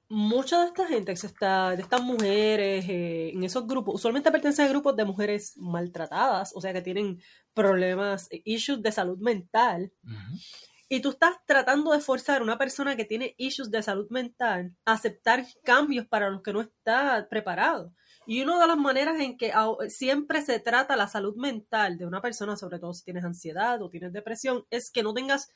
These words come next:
Speaker 1: cambios repentinos o tomes
Speaker 2: Mm.
Speaker 1: decisiones repentinas mientras estás bregando con tus issues de salud mental. Entonces, si esta persona está bregando, qué sé yo,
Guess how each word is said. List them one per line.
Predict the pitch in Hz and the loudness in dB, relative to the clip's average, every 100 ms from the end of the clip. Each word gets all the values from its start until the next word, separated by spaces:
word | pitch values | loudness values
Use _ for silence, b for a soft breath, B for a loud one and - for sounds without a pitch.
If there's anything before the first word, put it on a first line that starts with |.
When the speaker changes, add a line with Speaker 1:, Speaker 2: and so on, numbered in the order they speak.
| b b b | b b b
Speaker 1:
cambios | 269 285 285 262 208 | 6 8 6 2 0
repentinos | 240 226 226 196 180 226 277 240 180 190 - _ _ _ _ _ | 2 4 4 0 -2 0 2 2 0 -6 -12 _ _ _ _ _
o | - 226 | 0 2
tomes | 220 247 | 4 4
Speaker 2:
Mm. | |
Speaker 1:
decisiones | 277 - 277 262 | 2 0 0 0
repentinas | 269 269 262 294 330 311 | 0 0 -2 0 2 2
mientras | 240 220 220 | 0 -2 -4
estás | 208 208 190 | -4 -4 -2
bregando | 226 190 226 294 | -2 -2 -2 -2
con | 240 | -4
tus | 208 - | -8 -8
issues | 208 214 | -6 -6
de | 196 | -6
salud | 196 180 | -6 -6
mental. | 180 156 151 233 208 - _ _ _ _ _ | -8 -10 -6 -2 -2 -6 _ _ _ _ _
Entonces, | 202 196 240 247 180 175 | -4 0 0 -2 -6 -2
si | 214 | -2
esta | 208 277 | 2 2
persona | 302 262 180 | 0 -2 -4
está | 175 202 | -2 0
bregando, | 233 226 196 185 170 165 - | 0 0 0 -4 -8 -10 -12
qué | 202 | -10
sé | 214 | -8
yo, | 175 175 | -6 -8